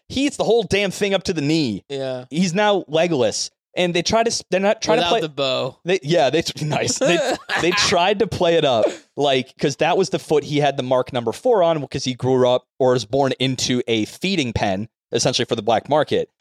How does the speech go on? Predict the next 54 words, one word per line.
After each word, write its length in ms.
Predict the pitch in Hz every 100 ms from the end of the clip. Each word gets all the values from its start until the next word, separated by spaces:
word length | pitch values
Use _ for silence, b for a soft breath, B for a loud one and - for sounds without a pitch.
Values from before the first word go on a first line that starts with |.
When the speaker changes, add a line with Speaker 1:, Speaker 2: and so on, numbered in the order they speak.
| _
Speaker 1:
So 160 | - 139
he, 80 | 120
they 140 | 123
try 360 | - - 190 185
to 80 |
frame 380 | 139 - 160 165
it 80 | 147
like 180 | 127 117
he 280 | - 151 139
has 120 | 123
been, 460 | - 127 117 113 - -
you 80 | 135
know, 160 | 123
carnivores 500 | - - 180 160 147
Speaker 2:
Freeing 260 | 160 147 131
him 300 | 131 123 117
from 240 | - 123
his 160 | 127 107
past. 540 | _ - 120 113 101
Speaker 1:
"Carnivores 540 | - 156 151 151 151 143
shackled 440 | - 139 131 135
me 200 | 127 127
in 80 | 120
this 160 | 113 -
curse, 400 | - 127 113 -
and 140 | 120 110
a 40 |
carnivore's 680 | - - 139 131 123 117 107
bite 340 | 95 110 104 -
will 120 | 101
free 280 | - 95 87
me." 220 | 82 - _ _ _ _
You 100 | 180
know, 360 | 190 190 175 - 113
I 40 |
saw 260 | - 180 180
what 120 | 175
they're 80 | 165
going 220 | 156 151
for 160 | 156
there. 220 | 143 135 135
Did 180 | 131
not 280 | 135 151 -
quite 340 | - 139 135 143
land, 400 | 110 110 110 117 _ 117
really. 300 | 123 127 160
Speaker 2:
Absolutely 280 | 123 120 117
hated 240 | 117 123
it. 60 | -
Speaker 1:
Because 280 | - 196
what 160 | 165 185
I 280 | 127 156 240
saw 500 | - 151 117 110 120
was 460 | 139 135 123 123 -